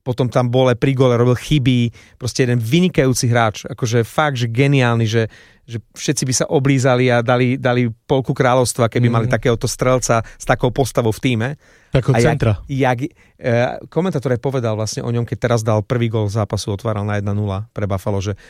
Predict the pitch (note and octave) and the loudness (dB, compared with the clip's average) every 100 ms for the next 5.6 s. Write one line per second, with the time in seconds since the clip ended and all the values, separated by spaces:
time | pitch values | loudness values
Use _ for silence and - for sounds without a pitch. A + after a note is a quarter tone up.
0 | - - B2+ C#3+ C3+ B2+ B2+ B2+ A#2+ A#2+ | -14 -10 -2 0 0 0 0 0 0 -2
1 | - B2+ A#2+ A#2 A2 G#2+ B2 A2 A2 G2+ | -2 -4 -2 -2 -4 -4 -4 0 0 -2
2 | - F#2 F#2 _ _ _ A#2+ A2 - _ | -6 -10 -10 _ _ _ -8 -8 -8 _
3 | _ _ _ _ C3+ D3+ - C3+ D#3+ - | _ _ _ _ -2 -2 -4 0 0 -2
4 | C#3+ C3+ A#2 A#2 A2 C#3 C#3 B2+ A2+ A#2+ | -4 -4 -2 -2 -2 -2 -2 -4 -4 -4
5 | G2+ C3+ B2 A2+ B2 A#2+ | -2 -2 -2 -2 -2 -4